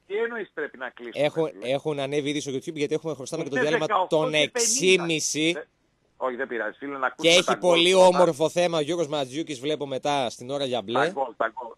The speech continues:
Speaker 1: τα
Speaker 2: Και,
Speaker 1: γκολ,
Speaker 2: και
Speaker 1: τα
Speaker 2: έχει,
Speaker 1: γκολ,
Speaker 2: και
Speaker 1: τα
Speaker 2: έχει έρθει και ένας, ε, άνθρωπος ο οποίος μπορεί να επιβεβαιώσει το,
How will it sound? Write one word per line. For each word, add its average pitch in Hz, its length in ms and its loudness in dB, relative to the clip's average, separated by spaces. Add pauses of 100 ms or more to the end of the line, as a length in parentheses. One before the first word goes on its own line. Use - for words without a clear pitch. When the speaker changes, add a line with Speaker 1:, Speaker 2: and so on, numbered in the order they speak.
(100)
Speaker 1:
τα 110 80 -6
Speaker 2:
Και, 160 120 6
Speaker 1:
γκολ, 131 160 0
Speaker 2:
και - 100 -16
Speaker 1:
τα - 20 6
Speaker 2:
έχει, 170 100 6
Speaker 1:
γκολ, 131 200 -2
Speaker 2:
και 151 100 0
Speaker 1:
τα 170 60 8
Speaker 2:
έχει 175 200 2
έρθει 160 260 4
και 165 120 0
ένας, 170 360 0
ε, 131 880 2
άνθρωπος 156 340 -4
ο 147 40 -8
οποίος 156 180 -6
μπορεί 139 180 -4
να 170 60 -4
επιβεβαιώσει 143 520 -4
το, 131 800 -2